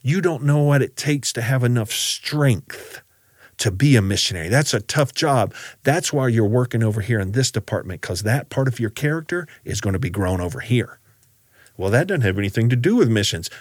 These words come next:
No, it doesn't, but it does have to do with your next season. That's why God puts you there. You see, if you're trying to avoid the season you're in, if you're not really listening to your leadership, not serving with honor, not allowing your heart to be changed where you're at, you can't get to where you're going. There's so much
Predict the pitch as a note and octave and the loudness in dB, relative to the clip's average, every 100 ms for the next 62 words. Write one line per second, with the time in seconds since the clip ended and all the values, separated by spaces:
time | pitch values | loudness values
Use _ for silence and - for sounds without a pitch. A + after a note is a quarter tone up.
0 | - A2 A2 A2+ C3+ - - F#2+ F2 - | 0 2 4 4 2 2 -4 -6 -6 -2
1 | B2 C#3 C#3 - A#2+ A2+ G#2+ G2 - F#2 | 0 0 -2 -2 -2 0 2 0 -2 -6
2 | F#2 F#2 F2 - - - A2 G2 A#2 - | -4 -6 -6 -6 -4 -2 -2 -2 -4 -8
3 | - - _ _ - - - - F2 - | -16 -20 _ _ -20 -20 -10 -4 -4 -4
4 | - F2 F2 - D2 - D3 - C#2+ D2+ | -4 -4 -4 -10 -10 -4 -2 -2 -6 -10
5 | - - _ - - - - C#3+ - F3+ | -16 -20 _ -20 -14 -8 2 2 4 4
6 | C#3+ D3 C3+ G#3 A3+ F#3+ C3 A2+ G2+ C#3+ | 4 2 0 0 0 2 4 4 4 4
7 | E3 B2 A#2 - C#3 A#2 G#2 F#2+ G2 G2+ | 4 2 0 2 2 4 2 0 2 0
8 | D#2 - - B2+ A2+ B2 G#3 G3+ D#3 F3 | -2 -12 -2 2 4 4 4 2 4 4
9 | A#2 A2 D3+ D3 A#2+ G#2+ F#2+ F#2 C3 D3 | 6 6 4 2 2 2 2 2 4 4
10 | A2 A#2+ C3 F#3+ G#4 - F3 F3 D3 B2 | 4 2 2 2 0 0 2 2 2 2
11 | G#2 - D#3+ D3+ G2 - - B2+ F#3 G#3 | 2 0 -2 0 -2 -4 -4 2 4 6
12 | B2 A#2+ F3 G#3+ E3+ C3+ A2+ D#3+ F#3+ - | 6 6 4 4 4 6 4 2 0 0
13 | B2+ A#2 A2 - F3+ E3+ C#3 B2 B2+ - | 0 0 0 0 0 2 4 4 4 2
14 | F#3 - C3+ C3+ - G3+ A3 D3+ - - | -2 2 0 0 0 -2 -2 -2 0 0
15 | C3+ B2 B2+ C3 F#3+ G#3+ F3 D3+ - - | 2 4 4 2 2 2 2 2 2 2
16 | G3+ B3+ C#4+ C#4+ A#2 A#2+ - - | 2 4 6 6 4 0 -2 -2